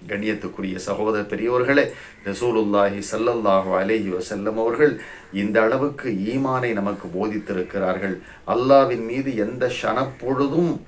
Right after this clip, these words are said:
அவநம்பிக்கை நம்முடைய கல்வில் வந்துவிடக் கூடாது என்பதை நமக்கு போதித்திருக்கிறார்கள்.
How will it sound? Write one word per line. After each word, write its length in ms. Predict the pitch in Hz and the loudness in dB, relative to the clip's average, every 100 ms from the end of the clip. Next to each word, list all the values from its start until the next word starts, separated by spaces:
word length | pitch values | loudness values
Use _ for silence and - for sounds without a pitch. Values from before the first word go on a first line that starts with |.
| - - - - - | -20 -20 -20 -14 -4
அவநம்பிக்கை 760 | 107 139 151 147 139 131 131 | 2 4 4 4 0 0 -4
நம்முடைய 380 | 117 110 101 98 | -2 -2 0 0
கல்வில் 440 | - 117 117 113 | 0 -2 -2 -2
வந்துவிடக் 560 | 98 104 113 107 101 98 | -2 -2 -2 -2 -2 -4
கூடாது 520 | 120 131 135 127 123 | -2 2 4 4 2
என்பதை 320 | 110 101 98 | 0 0 -2
நமக்கு 320 | 101 95 90 95 | -2 -2 -4 -4
போதித்திருக்கிறார்கள். 1080 | 92 87 90 90 90 95 90 85 101 98 | -4 -4 -6 -6 -6 -2 -2 -2 -2 -6